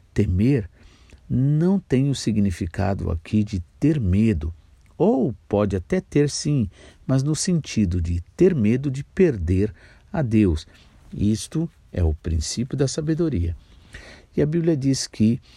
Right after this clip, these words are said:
só os tolos desprezam a sabedoria e não querem aprender. Então, espero que você realmente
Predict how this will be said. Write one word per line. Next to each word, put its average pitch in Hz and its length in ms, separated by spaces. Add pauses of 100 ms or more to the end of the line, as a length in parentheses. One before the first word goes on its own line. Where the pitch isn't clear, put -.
(140)
só 214 400
os - 180
tolos 107 480
desprezam 101 840 (360)
a 107 100
sabedoria 104 840 (380)
e 143 120
não 101 580 (220)
querem 87 460 (180)
aprender. 92 640 (520)
Então, 123 420 (600)
espero 165 400
que - 140
você 104 440
realmente 95 540